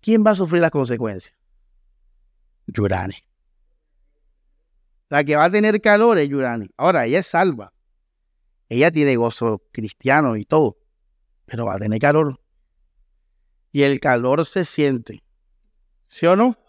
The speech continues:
Tú eres salvo y todo, pero cuando sales y no tienes aire, siente, no sientes la gracia. Ah, siente, ah, José, no sientes la gracia.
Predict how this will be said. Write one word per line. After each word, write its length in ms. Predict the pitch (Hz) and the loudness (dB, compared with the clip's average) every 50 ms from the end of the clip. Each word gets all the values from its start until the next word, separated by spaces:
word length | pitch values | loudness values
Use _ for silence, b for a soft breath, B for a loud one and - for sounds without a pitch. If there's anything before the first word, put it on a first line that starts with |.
| _ _ _ _ _ _ _ _ _ _ _ _ _ _ _ _ _ _ _ _ _ _ _ _ _ _ _ _ _ _ | _ _ _ _ _ _ _ _ _ _ _ _ _ _ _ _ _ _ _ _ _ _ _ _ _ _ _ _ _ _
Tú 120 | 151 143 | -2 0
eres 200 | 156 196 226 208 | 2 2 0 -2
salvo 400 | - - 226 233 240 240 226 240 | 0 2 2 4 4 2 2 0
y 80 | 220 190 | 0 0
todo, 320 | 185 214 226 226 220 196 | 0 0 2 2 0 0
pero 200 | 170 175 160 160 | 0 0 -2 0
cuando 260 | 143 156 156 151 147 135 | -2 -2 -2 -2 -2 -2
sales 340 | 151 156 170 190 208 214 | 0 0 2 2 2 0
y 40 | 208 | 0
no 120 | 180 180 180 | -2 -2 -2
tienes 220 | 196 196 202 196 | -2 -4 -2 0
aire, 580 | 196 202 208 214 208 220 220 214 208 226 - _ _ _ _ _ _ _ _ _ _ _ _ _ | 0 0 0 0 0 0 -2 -2 -4 -8 -14 _ _ _ _ _ _ _ _ _ _ _ _ _
siente, 840 | - - 160 160 165 170 165 190 202 202 190 170 143 - - - _ _ _ _ _ | -6 -2 0 0 0 0 0 -2 0 0 0 0 -2 -6 -10 -16 _ _ _ _ _
no 180 | - 147 151 | -4 -2 -2
sientes 320 | 147 190 190 185 175 196 190 | 0 2 0 0 0 0 2
la 120 | 185 165 | 2 2
gracia. 520 | 156 160 170 175 - - 123 104 95 - _ _ _ _ _ _ _ _ _ _ _ _ _ _ _ _ _ _ _ _ _ _ _ _ _ _ _ _ _ _ _ _ _ _ _ _ _ _ _ _ _ _ _ _ _ _ _ _ _ _ _ _ _ _ _ _ _ _ | 4 4 2 2 0 -4 -8 -10 -10 -14 _ _ _ _ _ _ _ _ _ _ _ _ _ _ _ _ _ _ _ _ _ _ _ _ _ _ _ _ _ _ _ _ _ _ _ _ _ _ _ _ _ _ _ _ _ _ _ _ _ _ _ _ _ _ _ _ _ _
Ah, 300 | - 160 185 190 170 156 | 0 2 2 2 0 0
siente, 400 | - - 156 160 165 170 165 156 156 | -2 -2 -2 -2 -2 -2 -2 0 0
ah, 200 | 165 160 165 175 180 | 0 0 2 2 2
José, 240 | 180 196 180 - 170 | 2 2 2 0 -2
no 100 | 156 151 | -4 -4
sientes 260 | - - 175 170 202 | -4 -4 -4 -2 -2
la 120 | 190 175 156 | 0 0 0
gracia. 500 | 147 160 165 156 - - 110 92 - | 0 0 -2 -4 -6 -10 -14 -16 -16